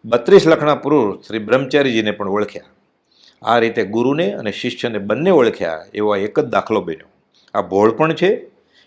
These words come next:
કે ઉત્કૃષ્ટ પરમાર્થ પાત્રતા અને પરમાર્થની વિચક્ષણતા છે? અન્યોક્તિરૂપ ઉદ્ગારોથી ભગવાનની ભક્તિ કરી છે, ઓળંબા આપે છે, વ્યાસ્તુતિ અલંકાર વાપરે છે.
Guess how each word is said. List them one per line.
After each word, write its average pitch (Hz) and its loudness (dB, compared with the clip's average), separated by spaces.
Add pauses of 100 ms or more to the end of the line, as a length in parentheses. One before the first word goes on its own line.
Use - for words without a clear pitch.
(120)
કે 135 -2
ઉત્કૃષ્ટ 135 4
પરમાર્થ 147 4
પાત્રતા 139 2
અને 104 -6
પરમાર્થની 123 0
વિચક્ષણતા 110 -6
છે? - -16 (920)
અન્યોક્તિરૂપ 165 4
ઉદ્ગારોથી 143 2
ભગવાનની 123 2
ભક્તિ 113 -4
કરી 135 0
છે, - -12 (540)
ઓળંબા 139 6
આપે 95 4
છે, - -18 (540)
વ્યાસ્તુતિ 135 2
અલંકાર 120 0
વાપરે 113 0
છે. - -12